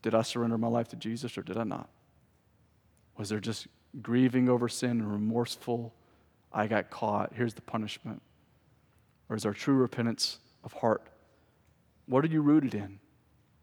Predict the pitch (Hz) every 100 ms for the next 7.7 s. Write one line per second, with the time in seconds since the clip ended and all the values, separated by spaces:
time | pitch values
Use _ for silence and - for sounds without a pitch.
0 | _ _ _ - 131 131 139 151 151 139
1 | 135 123 120 117 127 147 - - - -
2 | 135 123 - - 139 156 151 117 113 131
3 | - 139 127 - 113 139 - - - -
4 | - 135 135 143 151 139 135 - 160 160
5 | 143 - 120 113 - 117 113 - - 123
6 | 110 - 135 135 - 127 113 - 135 117
7 | 107 156 123 123 131 131 -